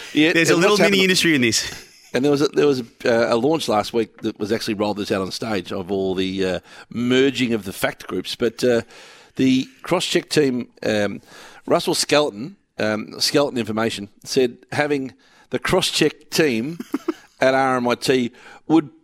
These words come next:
Speaker 1: bridge the gap between research and practice and reinforce the university's commitment to developing critical public awareness about the origins and spread of misinformation online, including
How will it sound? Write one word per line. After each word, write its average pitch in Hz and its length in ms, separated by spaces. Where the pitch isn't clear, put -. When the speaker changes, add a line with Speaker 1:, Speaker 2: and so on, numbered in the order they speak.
Speaker 1:
bridge 202 400
the 240 100
gap 190 440
between 190 360
research 139 440
and 110 100
practice 117 540
and 139 240
reinforce 156 760
the 127 100
university's 151 680
commitment 151 500
to - 100
developing 139 500
critical 233 400
public 185 400
awareness 139 560
about 147 260
the 147 100
origins 147 400
and 131 180
spread 131 340
of 117 80
misinformation 117 600
online, 113 380
including 151 640